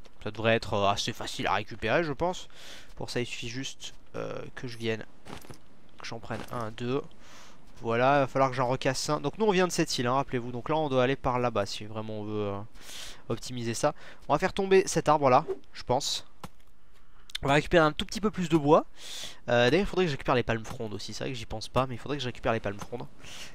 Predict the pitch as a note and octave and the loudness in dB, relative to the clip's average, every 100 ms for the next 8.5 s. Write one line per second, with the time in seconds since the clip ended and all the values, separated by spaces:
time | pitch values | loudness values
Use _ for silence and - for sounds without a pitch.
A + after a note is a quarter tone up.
0 | - A#2 - C#3+ - - D#3 C#3 - A2 | -6 -4 -2 -2 -2 -4 0 0 0 -4
1 | - - A#2 A#2+ G2+ - - - D3 C3+ | -6 0 6 6 6 0 -10 0 0 0
2 | C3+ A#2+ G2+ - - - - - D3 F#3+ | 2 4 4 0 -10 -10 -10 -4 6 8
3 | G3 F3 E3 F3 F#3+ F3+ - - - - | 10 8 12 12 12 6 -4 -6 -6 -12
4 | - - - - - - - - - - | -12 -12 -12 -12 -12 -10 -10 -10 -10 -8
5 | - F3+ - - - - - - - - | 4 4 4 -4 -6 -10 -10 -8 -10 -10
6 | - C3+ B2 D#3 D3 C#3 D3 D3 C#3 C#3 | -4 -2 2 0 0 -2 -2 -2 0 2
7 | D#3 C4 F#3+ A3 B3+ G#3+ E3+ - F3+ A#3 | 6 6 8 6 6 2 0 2 4 4
8 | F3+ E3+ D#3 B2+ G#2+ | 4 2 2 2 2